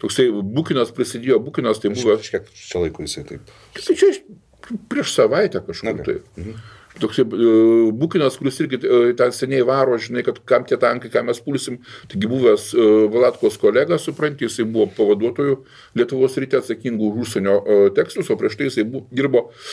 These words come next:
Speaker 1: Lietuvos T S R užsienio reikalų ministerijoje. Buvo tokia, supranti?
Speaker 2: <laughs> Okei.
Speaker 1: Ne, nu, K G B priedangos kontora,
Speaker 2: Nu,
Speaker 1: žinai.
Speaker 2: okei.
Speaker 1: Ir baigė šitą tenai Maskvoje, supranti, tą, tą univers-, e, spec mokyklą, žinai, jisai.
Speaker 2: M gimo?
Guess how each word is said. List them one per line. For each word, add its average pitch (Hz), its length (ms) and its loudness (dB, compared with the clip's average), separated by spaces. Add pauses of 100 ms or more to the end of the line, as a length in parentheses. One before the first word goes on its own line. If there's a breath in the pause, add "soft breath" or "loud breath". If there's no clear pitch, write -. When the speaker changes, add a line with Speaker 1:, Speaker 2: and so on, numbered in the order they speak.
(340 loud breath)
Speaker 1:
Lietuvos 135 540 0
T 117 240 4
S - 160 -4
R 170 160 4
užsienio 135 380 -2
reikalų 131 180 -4
ministerijoje. 127 720 0
Buvo 107 320 2
tokia, 135 260 -2
supranti? 175 480 -2 (140)
Speaker 2:
<laughs> - 160 -2
Okei. - 360 -10
Speaker 1:
Ne, 262 140 0
nu, 170 100 0
K 175 140 -6
G 190 100 4
B 175 140 0
priedangos 101 420 0
kontora, 117 380 0
Speaker 2:
Nu, 110 160 -2
Speaker 1:
žinai. 71 240 -8
Speaker 2:
okei. 76 240 -16 (640 loud breath)
Speaker 1:
Ir 107 100 4
baigė 123 320 4
šitą 110 400 0
tenai 101 720 0
Maskvoje, 104 640 2
supranti, 95 400 0
tą, 95 160 -4
tą 98 160 2
univers-, 98 400 0
e, 98 320 4
spec 107 320 -2
mokyklą, 104 400 -6
žinai, - 320 -18
jisai. - 320 -14
Speaker 2:
M 82 160 -6
gimo? 98 400 -6